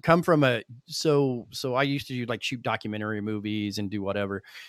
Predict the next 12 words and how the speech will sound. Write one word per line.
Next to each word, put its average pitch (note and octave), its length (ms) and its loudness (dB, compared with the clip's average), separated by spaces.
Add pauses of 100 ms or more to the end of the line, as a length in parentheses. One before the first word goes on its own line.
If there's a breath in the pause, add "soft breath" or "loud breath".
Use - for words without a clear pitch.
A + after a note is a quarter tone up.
(120)
And G#2+ 540 2
then A#2 260 2
I B2+ 100 6
went, A#2 220 2
then A2+ 280 -2
graphic B2 380 4
design, A2 520 2
video A2+ 360 4
editing, G#2 680 2
whether, A2 300 2
or A#2 120 -2
clay, E3+ 520 4